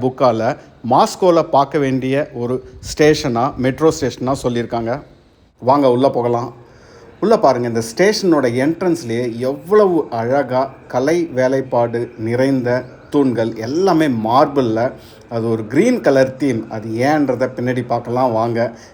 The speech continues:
கிரீன்னா எதை குறிக்கும் அப்படிங்கிறத. ரஷ்யால எந்த ஒரு மெட்ரோ ஸ்டேஷனும் பார்த்து நான் விஸ்-, அஹ், ரொம்ப வியக்கிறது பார்த்தீங்கன்னா இந்த எஸ்கலேட்டருங்க.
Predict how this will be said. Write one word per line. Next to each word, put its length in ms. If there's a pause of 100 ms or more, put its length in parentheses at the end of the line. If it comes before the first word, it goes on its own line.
(140)
கிரீன்னா 460 (220)
எதை 160 (100)
குறிக்கும் 440 (100)
அப்படிங்கிறத. 500 (1300)
ரஷ்யால 540
எந்த 360
ஒரு 240
மெட்ரோ 340
ஸ்டேஷனும் 480 (100)
பார்த்து 460
நான் 260
விஸ்-, 300 (140)
அஹ், 220
ரொம்ப 360 (680)
வியக்கிறது 760
பார்த்தீங்கன்னா 400 (300)
இந்த 200 (460)
எஸ்கலேட்டருங்க. 680